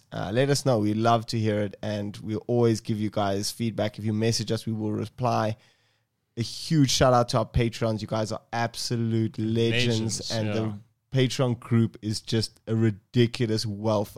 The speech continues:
Speaker 1: of rowing knowledge, and it's just really cool to have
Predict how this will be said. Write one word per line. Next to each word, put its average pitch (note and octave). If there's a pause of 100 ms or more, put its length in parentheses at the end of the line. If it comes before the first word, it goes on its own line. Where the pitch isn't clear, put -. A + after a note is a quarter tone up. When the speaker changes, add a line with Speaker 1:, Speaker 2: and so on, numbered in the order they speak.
Speaker 1:
of G#2+
rowing G#2
knowledge, G2
and G#2
it's G#2
just A2
really G#2+
cool G#2+
to A2+
have G2+